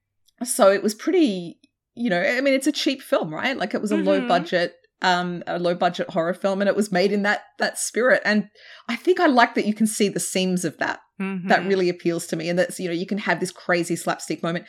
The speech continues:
Speaker 1: You can have this insane moment <laughs> with a trombone, <laughs> you know.
Speaker 2: Oh my
Speaker 1: Like, why am I
Speaker 2: God.
Speaker 1: laughing? Like, it's just, but the, the, I mean, I've, you know,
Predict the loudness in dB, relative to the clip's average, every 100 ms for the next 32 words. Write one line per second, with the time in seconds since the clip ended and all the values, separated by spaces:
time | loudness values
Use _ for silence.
0 | -18 -10 -4 -2 2 2 2 0 -4 -4
1 | -2 0 0 0 -2 -4 -4 -6 -6 6
2 | 6 6 4 0 0 0 0 0 -2 -6
3 | 0 0 2 0 0 -2 -4 -10 -4 0
4 | 2 2 4 4 4 2 2 2 0 0
5 | 0 0 -8 -2 6 6 6 -2 -2 0
6 | 0 -2 -14 -20 0 2 6 4 4 2
7 | 2 2 0 2 2 0 -6 _ -4 -2